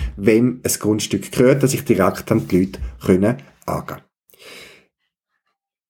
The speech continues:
Ich habe eine tolle Location gefunden, wo ich mir vorgestellt habe, die wären was, aber, äh, mehrere haben sich dann zerschlagen, weil das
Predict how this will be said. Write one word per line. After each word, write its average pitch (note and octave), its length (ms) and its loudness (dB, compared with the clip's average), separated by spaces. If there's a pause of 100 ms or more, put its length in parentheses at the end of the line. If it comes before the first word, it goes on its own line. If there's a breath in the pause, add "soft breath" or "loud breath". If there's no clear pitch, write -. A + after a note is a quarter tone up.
(120)
Ich C#3+ 140 -4
habe D3 160 4
eine C#3+ 100 -8
tolle F#3+ 320 6
Location F3+ 640 4
gefunden, F3+ 400 4
wo D3+ 80 8
ich C#3+ 240 4
mir C#3 140 6
vorgestellt C#3+ 420 4
habe, A#2 80 2
die B2 140 2
wären C3 380 4
was, - 460 -2
aber, A#2 320 2
äh, A2 320 4 (380 loud breath)
mehrere D3+ 400 6
haben C3+ 140 4
sich C#3+ 160 2
dann A2+ 280 -2
zerschlagen, D#3+ 840 4
weil A#2 460 2
das - 180 -8